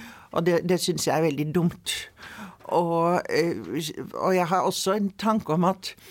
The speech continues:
noen er på høyere sikkerhet, ikke fordi at de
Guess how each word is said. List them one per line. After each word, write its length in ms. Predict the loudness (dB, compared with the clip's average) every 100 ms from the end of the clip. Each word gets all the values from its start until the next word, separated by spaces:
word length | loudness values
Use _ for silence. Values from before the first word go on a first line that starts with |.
| -20 -18 0
noen 600 | 2 4 2 2 2 2
er 260 | 2 0 0
på 140 | 0
høyere 440 | 2 2 2 0 0
sikkerhet, 760 | -2 -4 -8 -2 0 0 -4 -12 -14 -20 -6
ikke 400 | -4 -4 -2 -4
fordi 540 | -2 -2 0 0 0 0
at 200 | 0 -2 -4
de 160 | -4